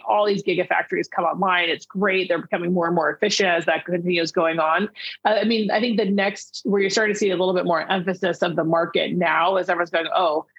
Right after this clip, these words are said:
that's great. And whoa, this is now the biggest bottleneck by far," right? Oh, so you have to then look further upstream and, and say it's the active material. It's either getting your hands on the anode material or,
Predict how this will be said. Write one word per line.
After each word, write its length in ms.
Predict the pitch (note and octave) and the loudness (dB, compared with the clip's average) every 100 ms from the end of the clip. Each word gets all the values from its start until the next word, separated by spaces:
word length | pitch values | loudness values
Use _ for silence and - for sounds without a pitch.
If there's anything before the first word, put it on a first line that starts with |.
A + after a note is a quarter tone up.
| _ | _
that's 300 | G3 G3 A#3 | 0 0 -2
great. 560 | - G3+ E3+ D#3 E3+ - _ _ - | -2 -2 0 0 -4 -6 _ _ -2
And 540 | A3+ G#3+ F#3 F3 E3 D#3+ | 0 2 0 0 -4 -4
whoa, 680 | F#3 B3 C4+ B3 G3 F3 E3 | 0 2 4 2 2 0 -2
this 180 | G#3 G#3+ | -2 -2
is 160 | G3 | -2
now 240 | F3+ F3 F3 | 0 2 2
the 120 | F3+ | 0
biggest 340 | F3+ E3+ D#3 | 0 -2 -2
bottleneck 480 | - D#3 D#3 D3+ D#3 - F3+ - | 0 0 0 -2 -4 -4 -8 -2
by 220 | E3+ A#2+ - - | 0 -2 -6 -2
far," 420 | A#3+ A2 G#2+ - | 0 0 0 -2
right? 480 | E3 D#3+ E3 F#3 - | 0 0 0 -2 0
Oh, 160 | F#3 F3+ | -2 0
so 120 | G3+ | 0
you 120 | F3 | 2
have 120 | F3 F#3+ | 2 0
to 140 | F3+ | 0
then 280 | F3 E3+ F3+ | 0 0 0
look 240 | E3+ E3+ - - - - | 0 -2 -10 -20 -20 0
further 300 | A#3 F#3 - | 2 4 2
upstream 560 | G#3+ - G3+ E3 E3 | 0 0 -2 0 0
and, 220 | D#3+ D#3+ - | -2 -4 -2
and 160 | D#3+ D3 | -2 0
say 200 | D3+ C#3+ | 2 0
it's 140 | D3+ | 0
the 140 | F#3+ | 2
active 320 | F3+ E3 F#3+ E3 | 2 2 0 -2
material. 520 | D3 - F3 - - | -2 0 2 2 0
It's 100 | D#3 | 0
either 180 | E3 E3 | 2 2
getting 200 | D#3+ E3 | 0 2
your 80 | |
hands 180 | F3+ F3 | 2 2
on 100 | E3+ | 2
the 140 | D#3 G#3+ | 2 2
anode 240 | A3+ G#3+ | 2 2
material 460 | G#3 G#3+ G3+ F#3 F3 | 2 2 4 2 2
or, 240 | E3+ | 2